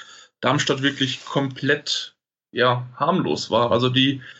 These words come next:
die haben, konnten keinen Stich machen, die wurden immer, äh, ja, teilweise auch dann spät verteidigt, aber die konnten mit dem Ballbesitz sich nicht wirklich Chancen rausspielen.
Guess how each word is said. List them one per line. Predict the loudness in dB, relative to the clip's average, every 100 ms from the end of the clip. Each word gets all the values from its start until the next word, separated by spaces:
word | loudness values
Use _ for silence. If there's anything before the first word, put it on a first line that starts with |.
| -20 -20 _ -2
die |
haben, | 0 0
konnten | 0 -2 -2
keinen | 0 2 2
Stich | 2 0 2
machen, | 2 2 2
die | 2
wurden | 2 2 2
immer, | 4 4 4 2
äh, | -2 -8 -12 -16 -16 -16 -4
ja, | 2 4 2 -2 _ -2
teilweise | 2 4 4
auch | 2
dann | 2 0
spät | 0 2 0 0
verteidigt, | -4 2 4 4 2 2
aber | 0 2 2 -2 _ _ -2
die | 2 2
konnten | 0 0 2
mit | 2 2
dem | 2 4
Ballbesitz | 4 2 0 -2 -6
sich | -12 -8 -6 -6
nicht | -2
wirklich | -2 0 -6 -6
Chancen | -2 -2 0 0
rausspielen. | 2 2 0 2 2 0